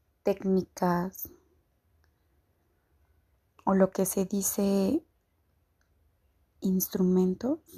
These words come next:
son un principio. Podemos afirmar que al momento de hacer nuestra tesis,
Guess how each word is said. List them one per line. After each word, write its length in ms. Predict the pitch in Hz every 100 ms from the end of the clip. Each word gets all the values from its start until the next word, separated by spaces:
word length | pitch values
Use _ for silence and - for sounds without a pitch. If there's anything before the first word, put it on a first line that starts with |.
| - _ _ _ _ _ _ _ _ _ _ - - _ _ - - - - _ _
son 260 | - 277 285
un 100 | 285
principio. 920 | 233 208 196 220 220 220 214 254 - _ _ _ _ _ _ _ _ _ _ _ _ _ _ _ _ _ _
Podemos 520 | 220 214 220 233 240
afirmar 520 | 226 226 202 196 196 -
que 80 |
al 80 | 202
momento 400 | 196 196 208 -
de 100 | 233
hacer 400 | 202 - 196 196 _ _ _ _ _ _
nuestra 500 | 214 208 196 190 185
tesis, 640 | 185 - 196 - 214 302